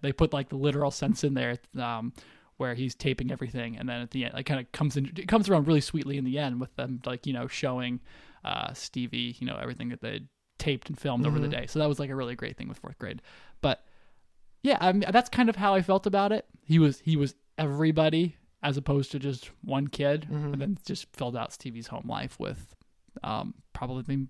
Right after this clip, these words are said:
Speaker 1: some personal aspects, I think,
Speaker 2: Yeah.
Speaker 1: maybe that, that's the way that felt. So, and that's, that's where I landed
Speaker 2: Okay.
Speaker 1: on that. But yeah, like you said, there's, it's really just a collection of, like, misadventures,
Speaker 2: Mm-hmm.
Speaker 1: um, and then just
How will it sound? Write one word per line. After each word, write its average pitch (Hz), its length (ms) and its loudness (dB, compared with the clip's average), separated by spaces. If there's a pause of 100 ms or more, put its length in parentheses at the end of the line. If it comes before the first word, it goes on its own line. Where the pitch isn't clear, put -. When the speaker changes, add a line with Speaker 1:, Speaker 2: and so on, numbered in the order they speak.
Speaker 1:
some 147 160 -4
personal 143 360 -2
aspects, 147 400 -4
I 143 40 -4
think, 135 100 0
Speaker 2:
Yeah. 110 220 8
Speaker 1:
maybe 151 180 4
that, 170 140 -2
that's 160 160 -2
the 175 60 -4
way 165 80 0
that 151 220 -2
felt. 165 260 0 (540)
So, 139 400 4 (1300)
and 160 160 6
that's, 185 280 4
that's 208 200 2
where 151 360 6
I 135 40 0
landed 120 480 -4 (120)
Speaker 2:
Okay. 160 200 4 (540)
Speaker 1:
on 117 200 -4
that. - 300 -10 (600)
But 62 260 -4 (220)
yeah, 175 160 6
like 156 140 4
you 170 60 4
said, 156 160 2
there's, 156 220 2
it's - 240 -4
really 185 380 6
just 220 160 4
a 165 80 6
collection 165 640 2
of, 151 200 2
like, 143 220 -2
misadventures, 170 1000 2 (140)
Speaker 2:
Mm-hmm. 156 420 2
Speaker 1:
um, 147 300 6
and 156 80 6
then 151 160 8
just 143 180 2